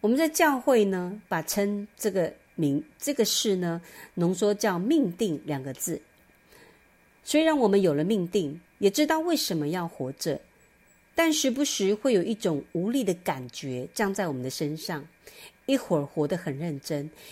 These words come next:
一会儿活得很无力。那些没有命定的人，活着岂不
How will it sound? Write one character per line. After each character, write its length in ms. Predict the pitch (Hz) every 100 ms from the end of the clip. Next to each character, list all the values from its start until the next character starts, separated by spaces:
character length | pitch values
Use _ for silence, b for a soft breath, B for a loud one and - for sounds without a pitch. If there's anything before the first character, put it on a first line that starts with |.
| B
一 100 | 330
会 220 | 320 196 143
儿 80 |
活 240 | 139 - 147
得 80 | 175
很 200 | - 127
无 280 | 147 127
力。 200 | 170 170 202 _ _ _ b b -
那 100 | 370
些 200 | 381 320
没 120 | 330
有 60 | 294
命 240 | 285 254
定 200 | 269 233
的 80 | 190
人， 360 | 156 156 160 175 b _
活 200 | - 247
着 140 | 320
岂 240 | 311 - 196
不 400 | 220 233 214